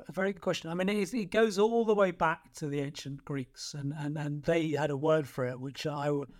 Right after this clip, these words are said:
I'm never sure if my pronunciation is correct, peripeteia, uh, which means reversal, you know, a reverse in the fortune, which is followed by agnoresis, which means learning. So something twists, which makes you go,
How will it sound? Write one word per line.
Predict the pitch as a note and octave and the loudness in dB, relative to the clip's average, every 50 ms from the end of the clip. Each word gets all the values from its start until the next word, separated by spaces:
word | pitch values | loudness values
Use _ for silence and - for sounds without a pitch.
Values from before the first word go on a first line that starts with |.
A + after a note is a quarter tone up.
| - _ _ _ _ - | -20 _ _ _ _ -4
I'm | D3+ D3 E3+ | -2 0 4
never | F#3+ G3 F3+ | 4 4 4
sure | E3 - F3+ E3 | 2 0 0 0
if | C#3+ | 0
my | D#3 D#3 | -2 -4
pronunciation | D3+ - E3+ E3 D#3+ - D#3+ D3 - E3 | -4 -2 -2 -2 -2 -2 -4 -4 -4 -6
is | D3+ - | -8 -8
correct, | - - A3 G3 D#3 C3+ - - | -6 -4 -2 -2 -2 -4 -8 -8
peripeteia, | - - G#3+ G3 E3+ - - - - - - A3 F3+ C#3 B2 - - _ _ _ _ _ _ _ _ _ _ _ - | -2 0 2 2 0 -2 -6 -12 -10 -6 -4 -4 -4 -4 -8 -12 -20 _ _ _ _ _ _ _ _ _ _ _ -2
uh, | D#3+ D3 | 0 2
which | D3 E3 E3+ - | 2 0 0 2
means | F3+ F#3+ G#3+ G3+ E3+ D3+ C3 | 2 4 4 4 2 0 -2
reversal, | C3+ C#3+ D#3 C#3+ B2+ D#3 D#3 D3+ C3+ - - - C3 - _ | 2 2 2 2 4 4 4 4 2 0 -6 -8 -12 -16 _
you | - C#3 B2 | -12 -10 -8
know, | B2+ | -6
a | C3+ | -4
reverse | C3+ C#3+ D3+ C3 D#3+ E3 E3 D#3+ - - | -4 -4 -2 2 2 2 2 2 0 -2
in | C#3+ C3+ | -2 -4
the | C3 | -4
fortune, | - - - G#3+ G#3+ G3 - - - D3+ C3+ F3 F3 - | -4 0 2 2 2 2 0 -4 -6 -6 -8 -10 -8 -8
which | E3+ D#3 - D#3 | -8 -6 -6 -6
is | C#3+ - | -8 -8
followed | - - - F#3+ F3 E3 D#3 D3+ C3+ - | -6 -2 0 2 4 4 4 2 0 -4
by | - D3 C#3+ C#3 C#3 C3+ C3 B2+ C3 - _ _ _ _ _ _ _ _ _ _ _ _ _ - - | -4 -2 -2 0 0 -2 -2 -4 -8 -10 _ _ _ _ _ _ _ _ _ _ _ _ _ -6 -2
agnoresis, | E3+ F#3 F3+ D#3+ D3+ D#3+ D3+ D3 D3+ D#3+ D3+ - - C#3 B2+ B2 - - - - | -2 0 0 0 -2 0 0 2 2 0 0 -2 -4 -6 -8 -8 -8 -8 -8 -8
which | - D3+ - - - | -10 -10 -8 -6 -4
means | C#3 C#3 B2+ B2+ B2 - - - | -4 -2 -4 -4 -8 -10 -10 -8
learning. | C#3+ D3 D#3+ D#3 D3+ C#3+ C3 A2+ G#2+ G#2+ A2 - _ - - _ _ _ - | -2 2 4 4 4 2 -2 -4 -8 -12 -16 -20 _ -20 -20 _ _ _ -10
So | - - E3+ D#3+ | -2 0 0 0
something | D3+ - - - G#3 G#3+ A3+ G#3+ - - - F#3+ F3 E3+ E3 D3+ _ - - | 0 0 0 2 2 2 2 2 0 0 -2 0 0 0 -2 -4 _ -10 -12
twists, | - - - D#3 B2+ - - - - - - - - - - _ _ _ _ _ _ _ _ _ _ _ - | -10 -4 -4 -4 -2 -2 -6 -8 -8 -10 -10 -8 -8 -10 -12 _ _ _ _ _ _ _ _ _ _ _ -6
which | D#3 D#3 D#3+ - - | -4 -4 -2 0 0
makes | E3 E3+ E3 D#3+ - - - E3+ | 2 2 2 0 -2 -6 -4 -2
you | E3 D3 | -4 -2
go, | - D#3+ D#3 D3 D3 C#3+ C#3+ C3 C3 | 0 0 0 0 0 -2 -2 -4 -6